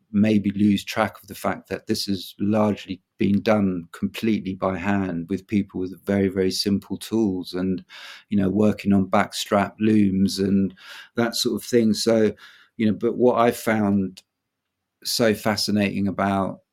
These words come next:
about them and, and, and it, it being a continued tradition is it's just such a window back into our not so distant past of going,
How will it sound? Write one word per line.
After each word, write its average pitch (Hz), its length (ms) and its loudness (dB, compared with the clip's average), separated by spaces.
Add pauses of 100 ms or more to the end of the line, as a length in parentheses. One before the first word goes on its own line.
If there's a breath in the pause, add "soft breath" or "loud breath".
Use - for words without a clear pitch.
about 98 440 -2
them 101 360 2
and, 92 240 -8
and, 98 260 -10
and 98 120 -4
it, 101 420 -6
it 104 220 -8
being 104 200 2
a 101 60 -2
continued 101 600 2
tradition 98 540 -2
is 95 160 -6
it's 104 160 -6
just - 280 -2
such - 260 -6
a 104 80 -2
window 101 480 2
back 101 340 -2
into 101 320 0
our 104 440 -2
not 101 280 0
so 95 220 -2
distant - 580 -6
past 95 480 -6
of 85 140 -12
going, 95 380 -4